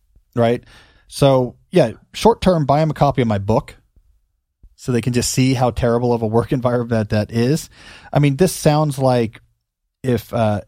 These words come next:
I, instead of Milton, wrote Dante's Inferno, this would be one of the circles of hell I would add. You have to be in a video meeting all day long just to make sure that people can just see you at all moments and interrupt you as soon as they need it.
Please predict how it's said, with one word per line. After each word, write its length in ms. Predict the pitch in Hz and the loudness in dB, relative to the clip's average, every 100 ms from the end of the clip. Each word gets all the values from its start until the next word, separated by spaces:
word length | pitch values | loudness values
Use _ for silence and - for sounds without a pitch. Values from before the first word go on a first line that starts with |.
| _ | _
I, 480 | 131 139 139 127 120 | 2 4 2 0 -2
instead 440 | 120 110 - 120 | -4 -4 0 0
of 240 | 113 104 107 | 0 -2 -2
Milton, 640 | 110 110 110 104 95 95 _ _ _ _ | -2 -2 -4 -4 -4 -8 _ _ _ _
wrote 240 | 117 113 - | -2 -2 0
Dante's 480 | 117 110 110 104 101 | -2 0 0 -2 -4
Inferno, 460 | 95 - 143 110 | -4 -2 0 0
this 160 | 107 - | -4 -4
would 100 | 110 | -4
be 60 | |
one 160 | 104 104 | -2 -4
of 80 | 98 | -4
the 60 | |
circles 440 | 92 - 104 104 98 | -8 -6 -6 -6 -8
of 80 | 92 | -8
hell 300 | 107 98 90 | -6 -6 -8
I 100 | 85 | -12
would 180 | 85 | -14
add. 300 | 73 71 60 _ _ _ _ _ _ _ _ _ _ _ - | -16 -18 -20 _ _ _ _ _ _ _ _ _ _ _ -8
You 120 | 123 | -2
have 140 | 135 | -2
to 80 | 123 | -2
be 100 | 123 | -2
in 60 | 117 | -2
a 40 | |
video 520 | 107 104 113 165 170 | -2 -2 0 2 2
meeting 280 | 151 143 135 | 0 0 0
all 140 | 127 127 | 0 2
day 160 | 123 | 0
long 320 | 120 131 123 | 2 2 2
just 160 | 117 113 | -2 -2
to 60 | 127 | -2
make 160 | 123 | 0
sure 120 | - 131 | 0 -2
that 120 | 117 | 0
people 220 | - 135 | -2 0
can 100 | 127 | -2
just 180 | 123 - | -2 -2
see 140 | - | 0
you 220 | 175 170 | 0 2
at 40 | 143 | 0
all 140 | 135 | 0
moments 380 | 131 135 131 - | 0 0 0 -4
and 80 | 165 | -4
interrupt 400 | 180 156 165 - | -2 -2 -2 -2
you 160 | 135 | -2
as 80 | 117 | -2
soon 160 | - 131 | -2 -4
as 100 | 113 | -2
they 120 | 120 | -2
need 180 | 113 101 | 0 -2
it. 120 | 95 | -6